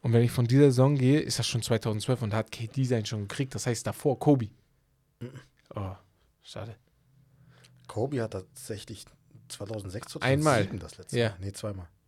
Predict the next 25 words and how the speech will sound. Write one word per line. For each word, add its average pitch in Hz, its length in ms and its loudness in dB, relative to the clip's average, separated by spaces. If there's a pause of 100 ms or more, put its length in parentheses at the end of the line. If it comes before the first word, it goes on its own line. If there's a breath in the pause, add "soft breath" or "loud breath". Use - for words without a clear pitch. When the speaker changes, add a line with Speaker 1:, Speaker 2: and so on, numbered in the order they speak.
Speaker 1:
Ach, 117 120 0
hat 139 120 0
zweimal? 180 340 2 (120)
Ja. 107 200 -4 (400)
Da 107 80 -2
hat 104 80 -2
er 117 60 2
ja 110 60 0
fünfunddreißig 117 500 -2
Punkte 127 260 -4
oder - 120 -6
so 107 120 -6
pro - 160 -10
Spiel. 113 280 -8 (760 soft breath)
Ähm, 110 580 0 (4000)
Speaker 2:
ja. 110 80 -10
LeBron 104 340 -4
damals 95 460 -8
auch 101 320 -12
nur, 127 480 -6 (720)
ja, 117 160 -2 (120)
nur 123 200 -6
einmal 101 240 -8
geschafft. - 360 -18
Krass. - 240 -16